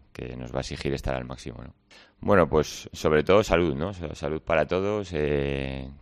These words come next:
que en, en nuestro caso, pues que no, que los chicos, pues que no tengan lesiones y que, y que vaya todo bien, que, que puedan desempeñar su trabajo,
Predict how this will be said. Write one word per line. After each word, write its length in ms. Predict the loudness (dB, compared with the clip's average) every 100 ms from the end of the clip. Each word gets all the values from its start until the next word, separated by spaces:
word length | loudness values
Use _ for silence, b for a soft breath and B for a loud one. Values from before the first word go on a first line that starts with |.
| -12
que 540 | -6 -4 -4 -8 -8 -10 -10
en, 440 | -6 -6 -6 -10 -14 _ _ _ -18 -16 -10
en 100 | -8
nuestro 260 | -6 -6 -2
caso, 280 | -2 -2
pues 140 | -4 -4
que 120 | -4
no, 380 | -2 -2 -4 -10 B B B B
que 100 | -4
los 120 | -4
chicos, 260 | -2 -2 -2
pues 140 | -2
que 80 | 0
no 120 | 2
tengan 280 | 2 2 4
lesiones 560 | 2 2 2 2 0 -2
y 80 | -2
que, 400 | 0 0 -2 -6
y 120 | -8
que 120 | -4
vaya 240 | -2 -2
todo 220 | -2 0 2
bien, 340 | 2 2 0
que, 380 | 0 0 0 -6 B B B -2
que 140 | 4
puedan 800 | 8 10 10 6 4 0 -2 -4
desempeñar 560 | -4 -2 0 2 2 0
su 140 | 2
trabajo, 880 | 6 8 8 6 2 2 0 -4